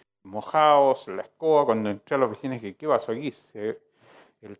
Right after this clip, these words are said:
techo colapsó y de mi oficina quedó la escoba. Eh, seguimos con casos, eh,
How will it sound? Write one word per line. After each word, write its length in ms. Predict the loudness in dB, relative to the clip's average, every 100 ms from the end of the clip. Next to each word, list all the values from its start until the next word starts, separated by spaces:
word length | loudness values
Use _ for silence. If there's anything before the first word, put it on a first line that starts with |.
| _
techo 260 | -6 -2 2
colapsó 720 | 4 2 0 4 4 2 -4
y 140 | _ _
de 80 | -2
mi 100 | 0
oficina 500 | 0 -4 -6 -4 -4
quedó 300 | -2 -4 -4 _ _ _ _ _ -8
la 180 | 0 0
escoba. 440 | 0 -4 -4 -6 _ _ _ _ _ _ _ _ _ _ -8
Eh, 720 | -2 0 2 2 2 2 0
seguimos 480 | -4 -6 0 2 2
con 460 | 4 2 4 -2 -2
casos, 500 | 0 -2 0 -2 0
eh, 260 | 2 4 2